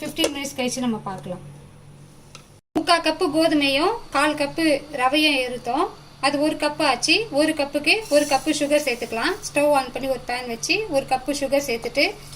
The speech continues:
ஒரு கப்பு சுகருக்கு ஒரு கப்பு வாட்டர் சேர்த்துக்கலாம்.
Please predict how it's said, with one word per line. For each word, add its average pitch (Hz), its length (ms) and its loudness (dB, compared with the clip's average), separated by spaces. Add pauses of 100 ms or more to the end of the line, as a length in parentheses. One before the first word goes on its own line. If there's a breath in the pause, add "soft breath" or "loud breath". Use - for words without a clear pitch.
(300)
ஒரு 349 180 2
கப்பு 302 260 0
சுகருக்கு 285 420 2 (440)
ஒரு 285 160 2
கப்பு 269 280 2
வாட்டர் 233 300 0
சேர்த்துக்கலாம். 214 480 -6